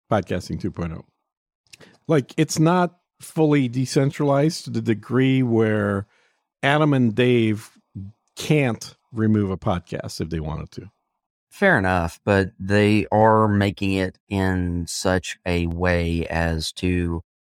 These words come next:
Speaker 2: at least attempt that disintermediation, right?
Speaker 1: Um, I mean, it's, it, here's the, the issue is you're relying on the goodness of people
Speaker 2: Well,
Speaker 1: rather than
Speaker 2: um,
Speaker 1: having a system that is distributed enough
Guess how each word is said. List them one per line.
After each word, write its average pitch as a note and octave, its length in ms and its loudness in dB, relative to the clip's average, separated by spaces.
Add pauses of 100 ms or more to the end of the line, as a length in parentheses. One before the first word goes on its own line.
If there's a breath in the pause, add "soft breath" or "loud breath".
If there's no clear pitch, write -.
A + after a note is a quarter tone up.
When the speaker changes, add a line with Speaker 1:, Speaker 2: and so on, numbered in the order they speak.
(160)
Speaker 2:
at F2+ 160 -2
least F#2 300 -4
attempt - 680 -6 (200)
that E2+ 180 -6
disintermediation, E2 1160 -6 (140)
right? D#2 280 -6 (1040)
Speaker 1:
Um, D3+ 320 2
I F3+ 100 0
mean, F#3+ 180 4
it's, - 400 -2
it, E3 140 -8 (300)
here's G#3+ 260 2
the, F3 80 0 (180)
the D#3 160 4
issue C#3+ 320 0
is A#2+ 320 0
you're C3+ 380 2
relying D3+ 880 2
on C3 320 2
the A#2 80 0
goodness A2+ 800 -2 (140)
of A2 480 0 (400)
people - 440 -6 (840)
Speaker 2:
Well, - 160 4
Speaker 1:
rather B2+ 160 4
than A#2+ 160 0
Speaker 2:
um, C3 40 4
Speaker 1:
having C3 240 4
a A2 60 2
system C3 500 0
that A2+ 160 2
is G#2 120 -4
distributed A#2 600 0
enough G#2 440 -2